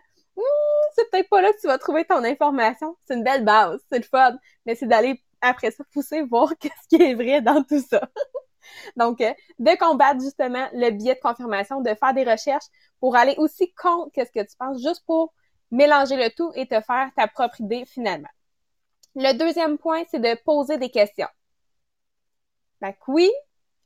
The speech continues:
tu vas pouvoir poser des questions aux autres,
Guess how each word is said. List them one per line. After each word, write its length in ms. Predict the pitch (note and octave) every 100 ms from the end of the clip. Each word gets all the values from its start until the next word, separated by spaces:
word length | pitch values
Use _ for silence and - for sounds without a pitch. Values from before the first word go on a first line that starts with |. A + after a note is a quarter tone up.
| _ _ _
tu 80 | A3
vas 140 | A3+
pouvoir 360 | A3+ A#3+ B3 B3+
poser 240 | B3 B3
des 120 | A#3+
questions 460 | A#3+ A#3 - B3 B3
aux 340 | - A3 G#3+ G3+
autres, 560 | G#3 F#4 A4+ C#4 G3+